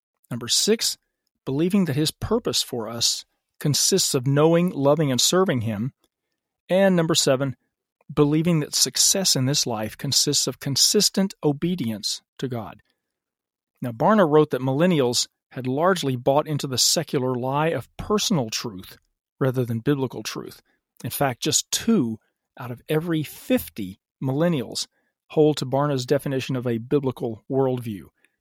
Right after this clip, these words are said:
This lack of belief didn't serve them too well during the recent covid pandemic,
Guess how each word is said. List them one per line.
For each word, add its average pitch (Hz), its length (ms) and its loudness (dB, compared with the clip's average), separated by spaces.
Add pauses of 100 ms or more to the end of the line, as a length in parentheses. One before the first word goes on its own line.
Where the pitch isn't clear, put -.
(560)
This - 140 -4
lack 196 220 2
of 147 100 0
belief 151 300 0
didn't 165 220 0
serve 196 280 2
them 139 100 -2
too 156 160 2
well 139 200 4
during 139 220 0
the 135 80 -2
recent 139 280 -2
covid 185 340 4
pandemic, 135 520 -2